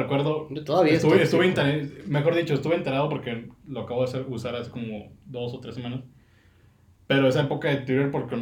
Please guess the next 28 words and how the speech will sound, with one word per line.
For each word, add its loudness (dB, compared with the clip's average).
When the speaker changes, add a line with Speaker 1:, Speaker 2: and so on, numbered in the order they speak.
Speaker 1:
por -6
lo -6
que -8
me -8
cuentan, -6
eran -2
nefastos -10
las, -8
las -8
publicaciones -8
y -2
la -4
gente. -10
Speaker 2:
Yo -6
creo -10
que -6
todavía, -2
güey. -6
Porque -2
en 0
Twitter 0
no -2
puedes 0
decir -2
nada 2
sin -2
que -2
alguien... -2